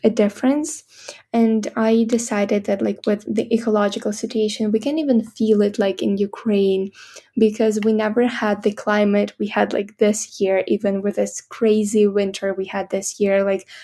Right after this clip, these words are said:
plus ten degrees one day and snow minus twenty-five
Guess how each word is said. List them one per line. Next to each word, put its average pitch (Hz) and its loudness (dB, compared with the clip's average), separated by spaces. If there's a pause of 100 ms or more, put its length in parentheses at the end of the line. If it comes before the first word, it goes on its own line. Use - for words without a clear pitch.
(300)
plus 240 0
ten 214 4
degrees 208 0
one 208 2
day 196 0
and 196 -2
snow 208 2
minus 196 0
twenty-five 196 0